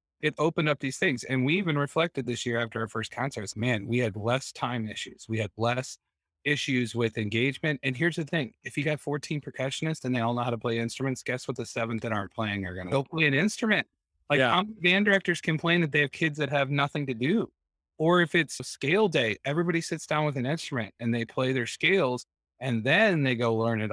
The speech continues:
Speaker 1: on mallets 'cause they've already remembered the notes. And there, there's some different, they have two sets of scale sheets, and one I work on 'em with in the classroom, and one they have when they're sitting with the whole class. But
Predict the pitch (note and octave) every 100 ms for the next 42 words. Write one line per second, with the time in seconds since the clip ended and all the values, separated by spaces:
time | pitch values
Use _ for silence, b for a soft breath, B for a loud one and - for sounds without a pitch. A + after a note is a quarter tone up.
0 | G#2+ G#2 G#2 G2 F#2+ - - A2 A#2 G#2+
1 | A#2 A#2 A2 A#2 A2+ A2 G#2 A#2 G2+ -
2 | - D3+ F3+ E3+ F3+ G#3+ - A3 D3+ D3
3 | E3+ F3 C#3 C#3+ C#3 - B2+ - C3 B2
4 | - A2 A2+ - B2+ C#3+ C3 A2 A2 B2
5 | A#2+ A2+ A2+ A#2 A2+ A2+ G#2+ G#2+ A2 G#2
6 | - A2 A2+ - C3 E3 A2+ G#2+ A2+ A2+
7 | - _ _ - B2 G#2+ A#2 A#2 A#2+ A#2
8 | A#2 - B2 A2 A#2 A2 G#2 A2 G2 G#2+
9 | A2 C#3+ - B2+ A2